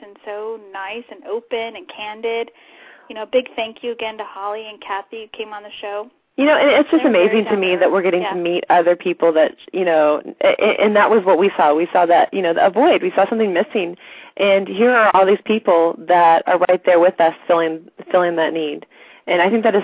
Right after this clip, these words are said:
Speaker 2: so awesome that, you know, because of this, we've met these people. And we would have never probably met, you know, Kathy and Holly if it wasn't for this.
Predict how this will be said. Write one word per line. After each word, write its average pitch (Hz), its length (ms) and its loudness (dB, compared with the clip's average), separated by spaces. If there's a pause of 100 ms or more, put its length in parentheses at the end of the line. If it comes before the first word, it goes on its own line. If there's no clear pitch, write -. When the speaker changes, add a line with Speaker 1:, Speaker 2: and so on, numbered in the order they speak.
(140)
Speaker 2:
so 175 240 4
awesome 214 400 -2
that, - 320 0
you 170 140 -6
know, 165 60 4
because 226 360 0
of 208 80 -4
this, 165 180 2
we've 165 140 -4
met 160 220 -2
these 147 180 -6
people. - 400 -8 (300)
And 214 100 2
we 254 80 6
would 269 100 4
have 233 120 0
never 220 260 2
probably 190 580 0
met, 190 320 2 (100)
you 180 140 -4
know, 147 240 0 (380)
Kathy 165 380 0
and 156 80 -4
Holly 151 320 2
if 151 100 -4
it 135 80 -2
wasn't 160 320 0
for 147 180 2
this. - 160 -4